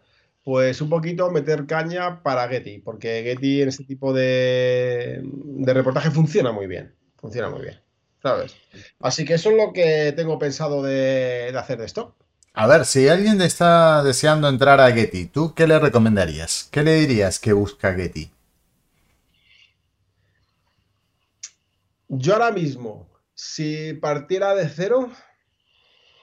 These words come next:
Speaker 1: pues tengo clarísimo que sería Getty. O sea, tiraría como sea a Getty. O sea, no, no hay stock. Getty. O sea, directamente
Speaker 2: Sí.
Speaker 1: a Getty. Intentaría aplicar.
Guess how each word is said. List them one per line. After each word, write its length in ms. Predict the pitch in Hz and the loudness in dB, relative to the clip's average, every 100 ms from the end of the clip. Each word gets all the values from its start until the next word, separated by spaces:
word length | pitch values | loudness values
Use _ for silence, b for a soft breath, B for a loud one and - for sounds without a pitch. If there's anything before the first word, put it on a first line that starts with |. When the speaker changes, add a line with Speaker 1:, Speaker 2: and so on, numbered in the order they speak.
| _ _ | _ _
Speaker 1:
pues 160 | - 110 | -20 -12
tengo 260 | 143 147 135 | -6 -4 -2
clarísimo 480 | 127 160 165 170 | -4 -4 -6 -8
que 80 | 135 | -8
sería 280 | - 127 120 | -8 -8 -6
Getty. 360 | 117 113 104 - _ _ _ _ _ | -4 -6 -10 -18 _ _ _ _ _
O 40 | |
sea, 240 | _ 117 117 | _ -8 -6
tiraría 640 | 127 123 131 151 147 147 | -4 0 2 4 2 0
como 240 | 143 127 | -4 -8
sea 360 | 110 147 127 120 | -4 -2 -2 -4
a 200 | 131 123 | -6 -4
Getty. 320 | 139 139 107 _ _ _ _ _ | -4 -6 -12 _ _ _ _ _
O 20 | - | -6
sea, 180 | 139 | -2
no, 420 | 151 185 226 - _ | 0 0 -2 -8 _
no 640 | 151 170 202 214 214 - _ _ | -10 -6 -6 -4 -6 -10 _ _
hay 200 | 175 165 | -6 -6
stock. 440 | - - 110 _ _ _ _ _ _ | -8 -12 -16 _ _ _ _ _ _
Getty. 560 | 135 123 160 160 107 _ _ | -14 -4 -2 -2 -10 _ _
O 20 | |
sea, 140 | - 127 | -12 -8
directamente 580 | 143 170 180 208 240 254 | -6 -4 -4 -2 -2 -4
Speaker 2:
Sí. 220 | - 107 | -4 -4
Speaker 1:
a 160 | 123 117 | -4 -6
Getty. 180 | 120 - _ _ _ b b b | -6 -8 _ _ _ b b b
Intentaría 800 | 147 139 147 151 156 190 214 220 | -2 0 0 0 0 0 0 -2
aplicar. 600 | 185 170 139 147 131 110 | -4 -6 -6 -4 -4 -8